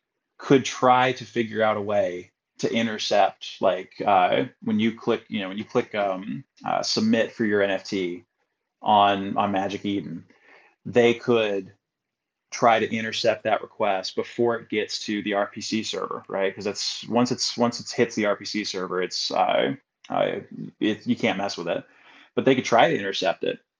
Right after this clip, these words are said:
along the way, right? And let's say, like, you know, if you sold an N F T, they could try to route, uh, try to route, you know, the, the res-, the resulting proceeds from the sale to their wallet instead of yours. Again, v-, super hypothetical, right?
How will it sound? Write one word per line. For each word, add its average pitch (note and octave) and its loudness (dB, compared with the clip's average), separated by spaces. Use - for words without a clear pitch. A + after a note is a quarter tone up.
along G#2+ 6
the F#2+ 0
way, A#2 4
right? G#2 4
And G2+ -8
let's G2+ -6
say, G2+ 2
like, F#2 0
you A2 0
know, F2+ 0
if G2 -2
you G#2+ 0
sold A2+ 4
an A#2 4
N A2 0
F G#2+ -6
T, B2 4
they G#2+ 2
could G#2 -2
try G#2 2
to G2 0
route, G2+ 0
uh, G2 2
try A#2+ 4
to G2+ 4
route, G#2+ 2
you A2 -2
know, G2 -2
the, G2 0
the G#2 -2
res-, G2+ -6
the G2 -2
resulting A2 2
proceeds A2+ -4
from G2+ -10
the F#2+ -10
sale F#2+ -2
to - -14
their B2+ 6
wallet G2 6
instead G#2+ 0
of G2 -4
yours. G2+ -4
Again, G#2+ 0
v-, B2+ 0
super C3+ 2
hypothetical, G#2 2
right? F#2 -4